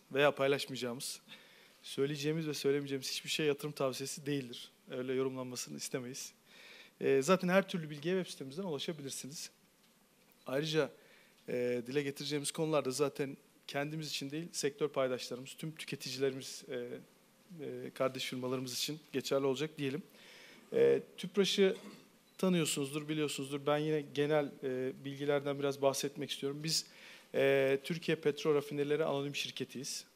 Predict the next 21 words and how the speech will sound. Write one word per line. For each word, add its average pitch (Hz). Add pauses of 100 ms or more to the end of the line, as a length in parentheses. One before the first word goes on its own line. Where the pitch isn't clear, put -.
(500)
E, 135 (800)
özelleştirmeyle 143
Koç 131
grubuna 127
geçmiş 120
bir 113
şirketiz. -
Türkiye'nin 156
en 156
büyük 131
sanayi 120
kuruluşuyuz. 117 (560)
E, 135
bizim 165
dört 175
rafinerimiz 120
var. -
Batman, 143
Kırıkkale, 139
İzmir 135
ve 147